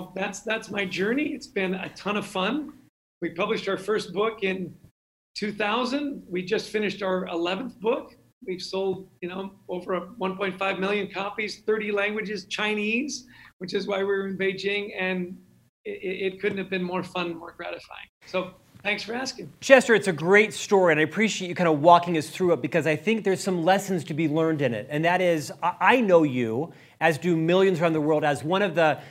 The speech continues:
Speaker 2: you know, most recognized experts on recognition, right, and employee rewards. And now you have broadened your expertise with Adrian. You've written a book called The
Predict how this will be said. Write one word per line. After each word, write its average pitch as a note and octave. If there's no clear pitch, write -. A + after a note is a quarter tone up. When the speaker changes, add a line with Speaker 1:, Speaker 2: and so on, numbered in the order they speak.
Speaker 2:
you D3
know, D3+
most C#3
recognized E3+
experts E3+
on C#3+
recognition, C#3+
right, C3+
and C3+
employee D3+
rewards. C3
And D#3+
now A3
you G3+
have D3
broadened E3+
your E3
expertise D#3
with C#3+
Adrian. C#3+
You've D3
written F3+
a C3+
book E3+
called E3
The D3